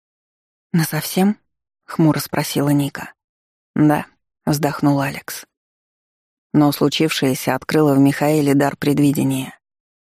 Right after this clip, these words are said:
Дар огромной силы, с помощью которого он спас множество невинных жизней.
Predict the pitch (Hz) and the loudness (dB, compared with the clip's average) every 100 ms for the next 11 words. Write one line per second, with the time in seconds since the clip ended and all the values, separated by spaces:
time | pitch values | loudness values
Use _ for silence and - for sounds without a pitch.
0 | _ - 180 165 143 151 156 143 143 - | _ 0 2 2 2 2 4 4 2 -2
1 | 143 131 113 _ _ - - 143 139 - | -2 -2 -10 _ _ -8 0 2 2 0
2 | 139 135 151 147 135 139 147 - 143 - | -2 -2 0 0 2 0 -2 -4 -6 0
3 | 139 147 151 143 - 143 139 139 139 139 | 2 4 2 -2 0 2 4 4 2 0
4 | 139 143 135 127 - | 0 -4 -4 -10 -16